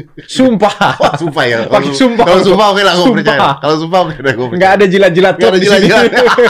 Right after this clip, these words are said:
Speaker 2: <laughs> Anti jilat-jilat klub, sumpah.
Speaker 1: Karena gua lihat gini, oke lah, eh, gua anggap itu benar. Karena gua lihat pada saat gua lagi ini, apa, sekolah tuh kalau ngumpul, apa namanya?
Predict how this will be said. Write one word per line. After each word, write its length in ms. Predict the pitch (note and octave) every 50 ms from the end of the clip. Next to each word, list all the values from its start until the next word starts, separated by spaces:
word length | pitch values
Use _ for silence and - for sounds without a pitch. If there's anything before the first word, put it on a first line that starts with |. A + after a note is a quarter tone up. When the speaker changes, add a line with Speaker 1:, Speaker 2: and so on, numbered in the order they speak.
| - - B3 A3+ - - B3+ -
Speaker 2:
<laughs> 580 | G#3 - - - - - _ - B3 B3+ A#3 -
Anti 240 | - F3 A3 G3+ A#3+ A3
jilat-jilat 480 | F#3+ G#3+ G#3 G3 E3+ G3 G#3 G#3 F#3+ G3+
klub, 240 | G#3 G#3+ G#3 G3 F#3+ - -
sumpah. 640 | - B3+ B3 A3+ G#3 G#3+ A3+ A3 F#3+ E3 C#3 B2 - - - - - - _ _
Speaker 1:
Karena 240 | - A3+ B3 D4 C#4
gua 180 | B3 B3+ B3 A#3
lihat 340 | F3+ C3 A2 G#2+ A#2 A#2 A#2
gini, 400 | A#2 A2+ G#2+ F#2+ E2+ D#2+ C#2 -
oke 220 | - F#2+ A#2 C#3
lah, 200 | D3 A#2+ F#2 D#2
eh, 200 | - - G2 F#2+ G2+
gua 140 | G#2 A2+ A2+
anggap 160 | A#2+ B2 A#2
itu 140 | B2 A#2 A2+
benar. 280 | G2 F#2+ F2+ D#2+ D#2+ F2
Karena 180 | - B2+ E3 G3+
gua 180 | F#3+ E3+ B2+ B2
lihat 200 | A#2+ B2+ D3+ -
pada 200 | - A2 G#2 G2+
saat 360 | - - F#2+ E2 G2+ - - - D2 G2
gua 460 | G2+ G#2 G2 G2 F#2+ F2+ F2+ F2 E2+
lagi 680 | F2+ F#2 F#2 F2 F2 F2+ F2+ F2 F2 F2 E2+ E2 D#2+ - -
ini, 260 | G2+ G#2+ G2 E2+ E2+
apa, 300 | F2 F#2 - C3+ C3 _ _
sekolah 380 | _ _ - G#2+ A#2+ C3 D3
tuh 80 | D3 C#3+
kalau 160 | C#3 C3+ C3
ngumpul, 300 | A#2+ B2+ B2 B2 B2 D3+
apa 160 | C#3+ C3+ C3+ C#3
namanya? 320 | C3+ C3 B2+ C3+ D3+ D3+